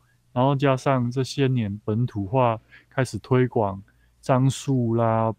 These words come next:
然后光蜡树啦，所以我，很多外来树，呃，越来越少，其实有越来越少的这种情况哦。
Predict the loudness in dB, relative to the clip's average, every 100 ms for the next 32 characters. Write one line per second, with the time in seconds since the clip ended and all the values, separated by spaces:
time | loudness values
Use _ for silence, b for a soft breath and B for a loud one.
0 | _ _ -8 -4 0 0 0 0 2 2
1 | 4 4 2 -2 -2 0 0 -2 0 2
2 | 2 2 -2 -8 -8 -2 4 4 4 _
3 | 2 6 8 6 4 0 b b b b
4 | -12 4 6 6 4 _ _ -18 B B
5 | B _ -6 0 2 4 4 4 6 8
6 | 8 6 4 0 0 0 2 4 4 6
7 | 4 2 -4 -4 -6 -2 -2 -2 -6 -16
8 | -20 _ _ _ _ _ -20 -10 -6 -4
9 | 2 2 2 -6